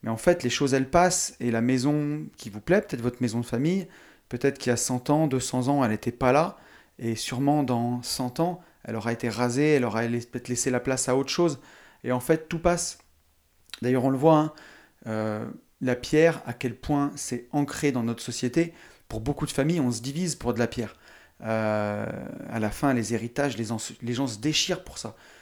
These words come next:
Est-ce qu'on partage ? Est-ce qu'on vend ? Est-ce qu'on garde ? Personne ne veut accepter que l'impermanence des choses, en fait, que on n'est pas,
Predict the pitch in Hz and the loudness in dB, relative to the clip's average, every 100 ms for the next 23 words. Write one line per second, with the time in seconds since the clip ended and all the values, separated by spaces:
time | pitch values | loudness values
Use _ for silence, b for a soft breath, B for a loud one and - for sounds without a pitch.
0 | b - - - - 131 - 160 160 143 | b -10 -8 -6 -4 -4 0 2 4 2
1 | 104 - 113 113 139 165 165 156 110 - | -2 -6 -4 0 2 2 2 -2 -4 -6
2 | 113 117 160 165 143 - B B B B | -2 4 6 6 0 -8 B B B B
3 | B _ 180 180 - 196 190 151 135 127 | B _ 2 2 4 4 4 4 2 2
4 | 160 143 - 139 - 190 202 - 143 147 | 4 4 2 -4 0 2 2 4 4 4
5 | 147 B B B 147 147 156 156 165 156 | 2 B B B 6 8 6 6 6 4
6 | 151 - 202 151 - 120 - - 135 127 | 2 4 4 4 0 -4 -4 0 0 0
7 | B B B B B 131 139 139 190 190 | B B B B B 0 2 4 6 8
8 | 190 185 - | 8 4 0